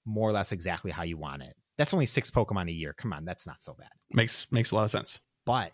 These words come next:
Speaker 1: there's just a couple more changes that we're gonna touch on, not talk too in depth about for P V P.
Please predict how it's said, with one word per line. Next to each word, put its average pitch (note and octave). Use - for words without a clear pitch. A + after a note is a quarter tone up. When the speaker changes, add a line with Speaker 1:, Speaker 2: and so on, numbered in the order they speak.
Speaker 1:
there's D#3
just -
a G3+
couple F3+
more D3
changes C3+
that B2
we're G#2+
gonna G#2+
touch -
on, G#2
not G2+
talk -
too A#2+
in G2
depth F2
about E2
for F#2+
P G2+
V F2+
P. F#2